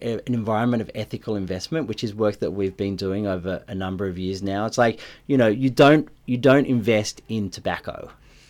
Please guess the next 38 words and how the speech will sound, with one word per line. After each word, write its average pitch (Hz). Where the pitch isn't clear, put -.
right? 113
Like, 117
you 127
don't 135
invest 117
in 113
armaments 95
and 113
you 120
don't 117
invest 104
in 101
spyware. 92
Like, 98
it's 127
all 123
part 107
of 95
the 98
same 92
thing. 78
So 139
we're 139
creating 131
new 117
norms 101
around 92
that. 80
But 165
also, 170
I 139
think 175
that -
citizens 120
also 110
need 101
to -
be, 92